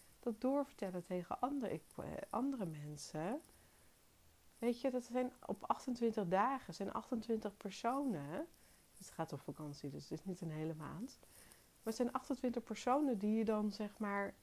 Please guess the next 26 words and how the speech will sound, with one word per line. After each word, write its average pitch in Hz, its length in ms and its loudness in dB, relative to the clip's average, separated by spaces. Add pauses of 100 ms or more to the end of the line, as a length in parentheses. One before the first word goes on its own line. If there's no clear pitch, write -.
(120)
benaderd 208 580 2
hebt. 151 180 -4
En 175 80 0
als 190 140 -2
die 254 160 6
tegen 220 260 4
iemand 220 180 2
anders, 262 400 2
eh, 185 100 2
vertellen, 185 640 -4
dan 247 180 -2
zijn 277 140 2
het 262 80 -4
alweer 247 160 4
zesenvijftig 240 720 0
personen. 160 520 -8 (420)
En 233 100 0
als 233 200 0
van 233 180 2
die 240 220 6
zesenvijftig 226 640 2
personen 220 560 2
er, 202 120 2
zeg 214 220 -2
maar, 208 140 -2
vijf 214 600 4